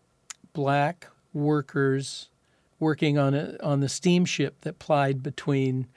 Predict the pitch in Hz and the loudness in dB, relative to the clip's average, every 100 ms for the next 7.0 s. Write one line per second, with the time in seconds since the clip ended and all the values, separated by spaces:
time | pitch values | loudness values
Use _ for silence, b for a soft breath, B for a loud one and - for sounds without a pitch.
0 | b b b - 135 139 131 147 131 127 | b b b -4 0 0 0 0 0 0
1 | 131 - 135 135 131 131 127 123 - _ | -4 -4 -4 -2 -2 -2 -4 -8 -12 _
2 | _ - 170 _ _ 135 127 - 143 139 | _ -20 -20 _ _ -12 -10 -4 0 0
3 | 139 117 151 - B B B B B B | -2 -6 -12 -16 B B B B B B
4 | B B B B _ - 160 185 196 190 | B B B B _ -2 2 4 2 2
5 | 170 170 175 233 196 160 151 151 147 151 | 2 2 2 4 4 2 2 2 4 2
6 | 131 143 143 - 143 147 180 175 160 | 0 0 -2 0 2 4 4 2 -2